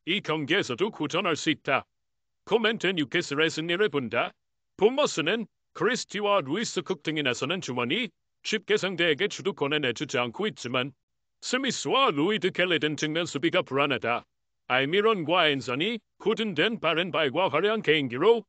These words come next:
상대 수비를 넘어설 위너들이 기회를 만든 뉴캐슬이 승리할 것이며 뉴캐슬의 멀티골을 보기에 오버 경기다. 추천 배팅 뉴캐슬 승 삼 오버.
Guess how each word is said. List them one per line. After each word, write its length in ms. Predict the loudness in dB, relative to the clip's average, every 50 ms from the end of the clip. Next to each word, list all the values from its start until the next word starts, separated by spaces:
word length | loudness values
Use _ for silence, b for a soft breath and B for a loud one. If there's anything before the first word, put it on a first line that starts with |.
| _ _ _
상대 360 | -4 -2 -2 0 2 2 2
수비를 360 | 2 0 -2 -2 0 0 0 0
넘어설 460 | 0 0 0 0 0 0 0 0 0
위너들이 480 | -2 -2 -2 -2 -2 -2 -2 -2 -4
기회를 420 | -4 -4 -2 2 2 4 4 4 2
만든 340 | 2 0 0 2 0 2 2
뉴캐슬이 480 | 0 0 0 -2 -2 -2 0 0 0
승리할 380 | 0 -2 -4 -2 0 0 0 0
것이며 520 | 0 -2 -4 -2 -2 0 0 2 0 0 -2 _ _ _ _ _ _ _ _ -4
뉴캐슬의 540 | -4 -2 4 4 4 4 4 2 2 2 2
멀티골을 540 | 2 0 -2 -2 -4 -4 -2 0 -2 0
보기에 380 | 0 -2 -4 0 0 0 0 0 0
오버 320 | 0 0 2 4 2 2
경기다. 540 | 2 2 -2 0 -2 -2 -2 -2 -4 -4 -6 _ _ _ _ _ _ _ _
추천 400 | -4 -4 -2 2 2 2 2 4
배팅 300 | 2 0 2 2 -2 -2
뉴캐슬 460 | -2 -2 -2 -2 -4 -2 0 0 0 0
승 220 | 0 -4 -6 -4
삼 220 | -2 -2 0 2
오버. 280 | 2 0 0 -2 -2